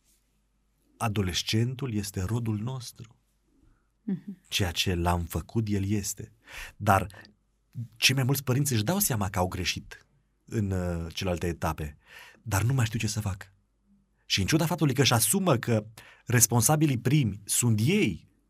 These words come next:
Speaker 1: responsabili ai deciziilor lui greșite, cu toate acestea, neștiind ce să mai facă, devin rigizi, dictatori, autoritari și îl pierde tot. Rup relația și îl scapă.
Speaker 2: Ce să facă un părinte de adolescent?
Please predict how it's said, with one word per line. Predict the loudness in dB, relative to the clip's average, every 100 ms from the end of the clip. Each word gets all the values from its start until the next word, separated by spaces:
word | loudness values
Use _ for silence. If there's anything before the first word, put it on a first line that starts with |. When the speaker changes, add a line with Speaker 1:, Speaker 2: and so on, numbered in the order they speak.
| -6
Speaker 1:
responsabili | -4 -2 -2 0 0 0
ai |
deciziilor | 0 -2 -2 0 2 0 0
lui | -2 0 0
greșite, | 2 2 0 -2 -2 -4 -16 -20 -20 -12
cu | -6
toate | -4 -4
acestea, | -2 -2 0 0
neștiind | 2 2 2 -2
ce |
să | -2
mai | -2
facă, | -2 -2
devin | -2 0 0 -2 -14
rigizi, | -6 -4 0 0 -2 -6 -10
dictatori, | -8 -4 -4 -2 -4 -6 _ -8
autoritari | -6 -4 -4 -2 -2 -4
și | -10 -8
îl |
pierde | -4 -4 -4
tot. | -4 -8 -6
Rup | -2 0
relația | 0 0 0 0 -8 -10 _ _ _ _ _ _ _
și | -8
îl | -4
scapă. | -2 -2 -4 -2
Speaker 2:
Ce | 2
să | 2 0
facă | -2 -8 -6
un | -6
părinte | -4 0 2 2
de | -2
adolescent? | -4 -2 -4 -4 -6 -6 -4 -4 -4 -8